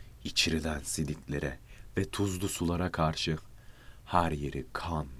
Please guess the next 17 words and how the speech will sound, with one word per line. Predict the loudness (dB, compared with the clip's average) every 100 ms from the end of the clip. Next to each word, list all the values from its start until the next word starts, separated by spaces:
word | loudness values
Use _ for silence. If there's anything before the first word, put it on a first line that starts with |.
| -12 -6 0
ve | 0
irin | 0 -2 -4 -6
kokan, | -4 -4 -2 -4 -6 -12 -18 -20 -18 -16 -16 -16 0
o | 2 4 2
ilk | 0 0 0
çağlı | 4 4 4 4
mezbalara | 4 4 2 2 2 2 0
karşı, | 2 2 2 -2 -4 -6 -16 -16 -18 -16 -4
ne | 0 2
olur | 4 2 0 -2
yarına | -2 0 2 2 2
doğru | 2 2 2
bir | 2 2 2
adım, | 2 0 -4 -14 -16 -16 -18 -16 -18 -2
bir | 4 6 6 6
adam | 6 4 2 2
daha. | 0 2 0